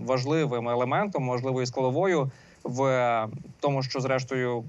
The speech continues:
призведе до закінчення російської війни проти України.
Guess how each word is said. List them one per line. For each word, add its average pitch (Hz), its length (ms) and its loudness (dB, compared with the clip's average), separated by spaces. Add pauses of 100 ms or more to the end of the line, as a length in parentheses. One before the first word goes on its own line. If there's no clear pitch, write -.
призведе 127 420 0
до 123 140 -2
закінчення 123 640 -4
російської 131 500 -2
війни 127 300 0
проти 135 220 0
України. 156 640 2